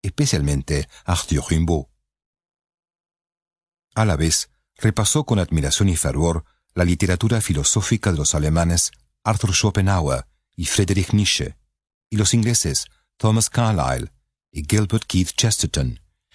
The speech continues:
cuya influencia sería decisiva de cara al futuro. Con la cultura alemana, así como la inglesa, Borges tuvo una relación permanente que se tradujo en cuantiosas lecturas, apuntes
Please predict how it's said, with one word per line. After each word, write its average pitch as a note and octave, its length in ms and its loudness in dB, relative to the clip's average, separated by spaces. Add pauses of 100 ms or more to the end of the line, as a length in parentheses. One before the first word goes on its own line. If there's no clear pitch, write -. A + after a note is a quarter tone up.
(140)
cuya G#2+ 360 2
influencia F2 840 0 (160)
sería G#2 320 2
decisiva E2 640 0
de E2 100 0
cara C#2 240 -2
al C#2 80 -2
futuro. E2 480 -6 (1300)
Con E2+ 140 2
la D2+ 100 2
cultura E2+ 400 2
alemana, D#2+ 500 0 (240)
así C3 260 0
como G#2 280 0
la C#2 100 -2
inglesa, F2 540 0 (400)
Borges B2 500 0
tuvo A#2 200 2
una G#2+ 140 2
relación D#2+ 540 0
permanente E2 880 0 (300)
que G2 100 2
se G2+ 160 0
tradujo A2+ 380 0
en G2+ 80 2
cuantiosas F2+ 720 0
lecturas, F2+ 640 -2 (400)
apuntes G#2 720 0